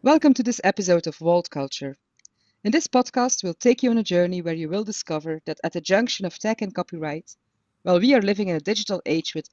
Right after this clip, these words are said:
unlimited potential, many walls have come up, making it more difficult for users and creators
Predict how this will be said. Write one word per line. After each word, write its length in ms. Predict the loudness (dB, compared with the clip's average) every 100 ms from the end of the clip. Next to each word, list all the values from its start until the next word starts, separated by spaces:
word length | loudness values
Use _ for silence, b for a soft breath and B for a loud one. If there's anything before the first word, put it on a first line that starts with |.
| 0
unlimited 540 | 2 2 0 -4 -10
potential, 600 | -8 -6 -6 -6 -10 -12 -16 _ _ _ _ 2
many 260 | 6 6
walls 340 | 6 0 -2 -6
have 200 | -6 -8
come 160 | -10
up, 120 | -10 -14 _ _ _
making 280 | 0 2 2
it 120 | 2
more 160 | 2 4
difficult 400 | 2 0 -4 -6
for 140 | -8
users 400 | -6 -4 -4 -6
and 160 | -8 -8
creators 680 | -8 -8 -8 -10 -10 -10